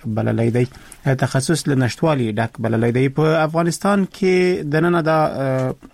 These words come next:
عکس العملونه دي او دوام لري. په بهر کې هم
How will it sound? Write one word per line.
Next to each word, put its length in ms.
عکس 260
العملونه 440
دي 360
او 140
دوام 360
لري. 300
په 440
بهر 500
کې 120
هم 320